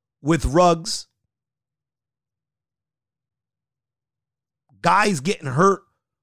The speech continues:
all over the place, and Bis-, Bisaccia, Rich Bisaccia, I guess he pronounces his last name, he did his thing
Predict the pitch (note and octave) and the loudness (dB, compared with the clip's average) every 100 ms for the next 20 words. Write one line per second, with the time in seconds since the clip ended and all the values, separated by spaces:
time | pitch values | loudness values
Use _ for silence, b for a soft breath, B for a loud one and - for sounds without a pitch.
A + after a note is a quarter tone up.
0 | _ _ D#3 F3+ F#3 F#3 E3 - F3+ F#3+ | _ _ 0 4 4 4 0 0 -2 -2
1 | F3 D#3 D#3 - - C3 C#3+ F3 - - | -6 -6 -6 -8 -8 -6 -2 -2 -2 -2
2 | A#3+ B3+ _ _ _ _ _ _ E3+ - | -2 -4 _ _ _ _ _ _ -2 -2
3 | F3 - - - - A#3 A3+ F#3 G3+ - | -4 -2 0 0 0 0 -2 -2 -6 -6
4 | G3 F3 F#3 F#3+ D#3+ E3+ E3 F#3+ F3+ F3 | -8 -6 -6 -6 -6 -8 -4 -4 -4 -6
5 | G3+ G#3 _ _ _ _ _ _ _ _ | -8 -8 _ _ _ _ _ _ _ _
6 | _ _ _ _ _ _ _ _ _ _ | _ _ _ _ _ _ _ _ _ _
7 | _ _ _ _ _ _ _ - A#3+ A3+ | _ _ _ _ _ _ _ -4 -2 -2
8 | D3 A3 A3+ E3+ G3 - G3 B3 - | -2 -2 2 0 0 -4 -6 -6 -10